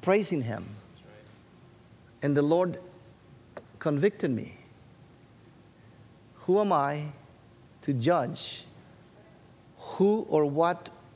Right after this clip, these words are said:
Speaker 1: ushers me to my presence? And that was my conversion here in Toronto. I have, I have told that story many a times. Worship, praise and worship is not about performance, it's not about format,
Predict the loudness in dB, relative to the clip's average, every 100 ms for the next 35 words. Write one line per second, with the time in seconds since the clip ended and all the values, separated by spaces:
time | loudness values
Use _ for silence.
0 | 0 0 0 -4 -4 -8 -10 -18 -20 -20
1 | -20 -20 -20 -20 -20 -14 -2 0 2 0
2 | -2 -4 -4 -10 -16 -20 -20 -20 -20 -20
3 | -20 -20 -20 -20 -20 -20 -20 -20 -20 -20
4 | -20 -20 -20 -20 -20 -20 -20 -20 -20 -20
5 | -20 -20 -20 -20 -20 -20 -20 -20 -20 -20
6 | -20 -10 -2 2 2 2 -2 -2 0 0
7 | 0 -2 0 0 0 -2 0 -2 0 -2
8 | -4 -16 -10 -4 -2 0 0 2 0 0
9 | 0 0 0 -2 -4 -4 -6 -6 -12 -18
10 | -18 -18 -20 -14 0 4 6 4 -2 -2
11 | 2 2 4 2 2 2 2 2 2 2
12 | 2 0 0 2 4 4 0 0 0 2
13 | 2 2 2 4 4 4 -4 -8